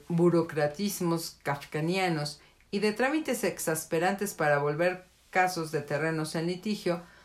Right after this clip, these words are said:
tuvieron lugar numerosas invasiones de predios, lo que permitió a Ávila Camacho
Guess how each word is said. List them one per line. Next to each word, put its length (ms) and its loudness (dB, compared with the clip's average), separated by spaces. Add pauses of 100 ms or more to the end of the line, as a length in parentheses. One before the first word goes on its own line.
(200)
tuvieron 440 0
lugar 280 2
numerosas 600 0
invasiones 560 -2
de 120 0
predios, 640 -2
lo 200 -2
que 100 -2
permitió 640 -4
a 140 4
Ávila 320 -2
Camacho 500 -2